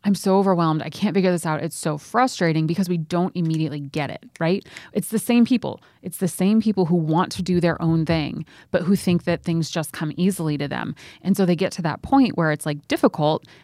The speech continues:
and then they, like, they stop, they give up. They're like, "Nope, this wasn't easy. It's definitely easier to just be the sample girl at Trader Joe's and, like, call it a day." But knowing that, okay, but listen,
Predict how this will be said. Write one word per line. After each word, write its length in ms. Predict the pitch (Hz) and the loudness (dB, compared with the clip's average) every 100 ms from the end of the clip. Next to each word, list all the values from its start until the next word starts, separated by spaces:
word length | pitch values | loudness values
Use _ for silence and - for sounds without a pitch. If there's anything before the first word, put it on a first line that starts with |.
| _ _ _ _ _ _ - | _ _ _ _ _ _ 2
and 80 | 190 | 2
then 80 | |
they, 200 | 165 156 | 4 0
like, 360 | 147 165 170 156 - - _ | -2 -2 -2 -2 -10 -20 _
they 140 | 170 | -2
stop, 420 | 151 - 180 92 - _ - | -2 -2 -2 -2 -10 _ -6
they 60 | |
give 240 | 147 170 156 | -2 0 0
up. 200 | 160 - | -2 -2
They're 160 | 165 | -2
like, 140 | 151 147 | 0 2
"Nope, 260 | 190 247 - | 4 4 2
this 260 | 185 208 | 2 4
wasn't 240 | 220 196 180 | 4 4 4
easy. 300 | 180 156 - | 4 2 -2
It's 140 | 151 | -2
definitely 420 | 175 160 175 170 | 0 2 2 2
easier 380 | 160 151 160 156 | 0 -2 -2 -2
to 80 | 151 | -4
just 320 | 139 151 - | -4 -6 -4
be 80 | 151 | -6
the 100 | 151 | -4
sample 320 | - 143 151 | -6 -4 -4
girl 220 | 143 143 | -4 -4
at 60 | - | -4
Trader 260 | 151 143 135 | -6 -8 -4
Joe's 540 | 185 180 147 147 - - - - | 0 0 0 -4 -10 -20 -20 -8
and, 160 | - 175 | 0 0
like, 260 | 143 - - - | 0 -8 -20 -4
call 180 | 160 139 | 0 0
it 100 | 147 | 2
a 60 | |
day." 340 | 151 202 151 147 - _ _ _ _ _ _ _ _ | 2 2 2 -4 -8 _ _ _ _ _ _ _ _
But 200 | 165 196 | 0 2
knowing 480 | 185 185 190 214 202 | 4 4 4 4 2
that, 260 | 180 165 - | 2 0 -2
okay, 260 | 165 - 208 | -6 0 0
but 180 | 170 - | 0 0
listen, 380 | 190 190 - | 0 0 -6